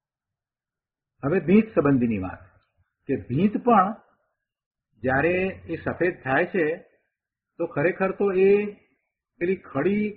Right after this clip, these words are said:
શ્વેત ગુણથી પરિણમે છે એમાં એ નિમિત્ત થાય છે, એ નિમિત્ત છે. ખડી શ્વેત ગુણથી પરિણમે છે તો એમાં એ શ્વેતપણું દેખાય છે તો એમાં ભીત છે તે નિમિત્ત છે. અને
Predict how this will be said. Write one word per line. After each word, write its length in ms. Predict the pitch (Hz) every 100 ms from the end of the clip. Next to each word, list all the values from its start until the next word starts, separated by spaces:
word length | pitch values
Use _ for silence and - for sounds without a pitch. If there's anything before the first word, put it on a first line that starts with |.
| - - - _
શ્વેત 340 | - 165 202
ગુણથી 460 | 190 180 185 202 196
પરિણમે 360 | 156 185 226 220
છે 180 | - 151 147 - -
એમાં 300 | 147 180 185
એ 40 |
નિમિત્ત 340 | 143 139 156 -
થાય 260 | 104 95
છે, 120 | 85 _ _ _ _ _ _ _ _ _ _ _ _ _ _ -
એ 100 | 135 - 127
નિમિત્ત 320 | 120 151 185 _
છે. 160 | - 85 _ _ _ _ _ _ _ _ _ _ _ _ _ _ -
ખડી 320 | 120 143 175
શ્વેત 300 | - 147 160
ગુણથી 440 | 147 156 165 170 147
પરિણમે 340 | 139 160 180
છે 180 | 170 165 208 277 _ _ _ _ _ -
તો 40 | -
એમાં 540 | 139 147 175 165 185 190
એ 100 | 170 151
શ્વેતપણું 600 | - 156 180 - 175 160
દેખાય 400 | 135 131 214 208
છે 120 | 185
તો 120 | 175 190
એમાં 280 | 185 185 175
ભીત 220 | 131 202 202
છે 120 | - 170
તે 120 | 180
નિમિત્ત 360 | 127 127 156 -
છે. 160 | _ 95 - _ _ _ _ _ _ _ _ _ _ _ _ _ _ _ _
અને 120 | 170